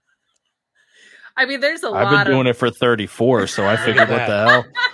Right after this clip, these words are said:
Speaker 3: Look at that.
Speaker 1: <laughs>
Speaker 3: No, uh, The Shining Wizards, Monday night, seven o'clock. Uh, check it out.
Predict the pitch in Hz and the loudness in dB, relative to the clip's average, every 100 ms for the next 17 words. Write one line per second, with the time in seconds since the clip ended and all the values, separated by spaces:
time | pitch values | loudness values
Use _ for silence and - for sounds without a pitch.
0 | - - 151 143 151 120 - - - - | -6 -6 -6 -6 -6 -8 -10 -14 -14 -16
1 | - 427 427 - 453 - 165 151 151 160 | -12 -10 -10 -10 -12 -4 -2 -2 -2 -4
2 | 151 151 160 - 180 175 175 170 143 147 | -4 -6 -6 -4 -2 -2 -2 -2 -4 -4
3 | 151 151 135 127 - 151 139 131 123 110 | -4 -4 -4 -6 -6 -8 -6 -8 -6 -6
4 | 110 - - - 135 113 104 98 151 147 | -8 -12 -20 -16 -12 -10 -10 -10 -10 -6
5 | 120 107 | -4 -4